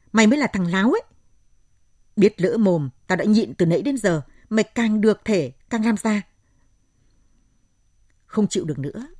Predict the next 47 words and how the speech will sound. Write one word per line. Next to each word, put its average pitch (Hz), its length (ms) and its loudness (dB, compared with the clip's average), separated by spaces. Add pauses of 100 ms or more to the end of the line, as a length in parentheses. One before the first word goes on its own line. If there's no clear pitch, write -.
Bạc 165 200 -4
Phò 147 200 -8
bật 143 200 -10
dậy. - 200 -12 (760)
Đỗ 208 220 0
Thiết 349 180 -6
và 190 80 0
Mùi 151 220 -4
Già 135 320 -10 (120)
can 214 200 -10
thế 277 160 -16
nào 160 260 -10
cũng - 100 -16
không 180 200 -8
được. 143 180 -8 (1900)
Tao 185 100 0
nói 165 180 2
cho 214 120 -6
cái 220 100 0
mặt 190 220 -2
mày 151 120 -4
biết, 214 220 2 (340)
không 254 180 0
có 277 60 -6
tao 254 200 -2
xin 247 240 -2
vợ 196 260 0
ông 214 100 -4
Văn 220 200 0
Đức 349 140 2 (300)
thì 214 80 0
mày 202 140 4
đừng 202 200 4
hòng 202 220 0
mà 202 80 4
ngồi 196 200 4
vào 190 100 0
cái 240 160 -2
ghế 233 240 4
phó 240 240 2
trưởng 147 220 0
ban 208 160 0
bây 226 120 2
giờ. 180 300 0 (1700)
Chuyện 214 300 0
nọ 180 220 -2
sọ - 220 -4